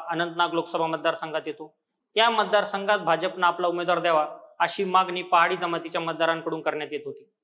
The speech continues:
काश्मीरमध्ये अशा प्रकारचा पाठिंबा एखाद्या पक्षाला मिळणं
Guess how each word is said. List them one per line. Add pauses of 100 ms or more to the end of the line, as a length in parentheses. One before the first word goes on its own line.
(380)
काश्मीरमध्ये
अशा
प्रकारचा
पाठिंबा
एखाद्या
पक्षाला
मिळणं